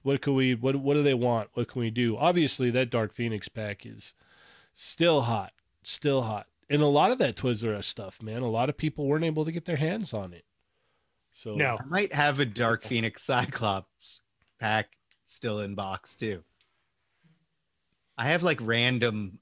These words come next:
Speaker 3: extras of stuff.
Speaker 2: Yeah.
Speaker 1: Well,
Speaker 2: Same here.
Speaker 1: um,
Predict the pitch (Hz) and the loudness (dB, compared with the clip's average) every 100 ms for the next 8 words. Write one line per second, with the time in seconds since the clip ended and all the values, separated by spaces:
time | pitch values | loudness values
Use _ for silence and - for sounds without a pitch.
0 | - 120 - - 110 95 95 98 101 - | -6 -6 -4 -6 -6 -6 -8 -8 -8 -8
1 | - 104 87 - - _ _ _ - - | -6 -6 -8 -14 -20 _ _ _ -20 -20
2 | - 147 151 127 - - _ _ _ - | -10 0 2 2 -2 -12 _ _ _ 0
3 | 139 139 - - - - - - 156 147 | 2 2 -2 -10 -10 -10 -12 -2 2 2
4 | 139 131 127 - _ _ _ _ - 123 | 2 2 0 -4 _ _ _ _ -6 -2
5 | 117 110 117 | -2 -4 -10